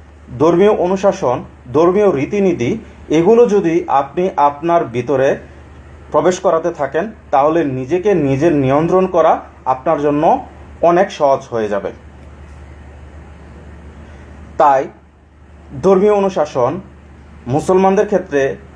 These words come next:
সালাত আদায় করা, বেশি বেশি কোরআন তেলাওয়াত করা এবং অন্যান্য ধর্ম অবলম্বন, অবলম্বীদের তাদের যে ধ-, ধর্মীয় বিধিনিষেধগুলো আছে, সেগুলো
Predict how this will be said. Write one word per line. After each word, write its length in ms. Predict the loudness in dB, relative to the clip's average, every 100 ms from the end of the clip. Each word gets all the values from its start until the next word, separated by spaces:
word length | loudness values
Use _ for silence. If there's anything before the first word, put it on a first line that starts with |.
| -20 -20 -12
সালাত 540 | -2 2 4 2 -2 -14 -20 -20 -8
আদায় 280 | -2 2 2
করা, 400 | 2 2 0 -2 -8 -20 -20 -20 -20 -6
বেশি 220 | -4 -2 -2
বেশি 220 | -2 -2
কোরআন 240 | 2 2 2
তেলাওয়াত 380 | 2 4 2 0
করা 340 | 0 0 -2 -10 -20 -20 -20 -20 -2
এবং 280 | 2 2 0 0
অন্যান্য 440 | 0 0 0 0
ধর্ম 320 | 0 0 2
অবলম্বন, 920 | 2 2 2 2 2 0 0 -2 -4 -12 -20 -20 -20 -8 0
অবলম্বীদের 520 | 2 2 2 2 0 -2 -14 -20 -20 -20 -20 -20 -8 -2
তাদের 440 | 0 4 2 0
যে 340 | -4 -2 -4 -8 -20 _ -20 -20 -20 -18 -12 0
ধ-, 160 | 2
ধর্মীয় 440 | 4 4 4 2 2
বিধিনিষেধগুলো 880 | -2 -2 -2 -2 -6 -6 -2 2
আছে, 380 | 2 2 -4 -8 -8 -20 -20 -20 -10
সেগুলো 520 | -2 2 4 4 2